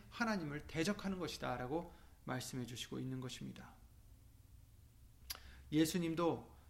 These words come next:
서기관들과 바리새인들에 의해서, 그들을 인해서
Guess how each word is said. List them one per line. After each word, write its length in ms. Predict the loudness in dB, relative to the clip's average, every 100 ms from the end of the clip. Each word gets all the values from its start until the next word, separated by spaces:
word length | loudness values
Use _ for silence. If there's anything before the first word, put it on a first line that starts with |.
| -12
서기관들과 840 | -2 2 6 8 8 6 6 4
바리새인들에 720 | 2 4 4 4 6 6 4 2 -12 -16 -18 4
의해서, 720 | 8 8 6 4 4 2 -6 -12 -14 -16
그들을 340 | -4 2 6 6
인해서 520 | 6 4 2 0 -4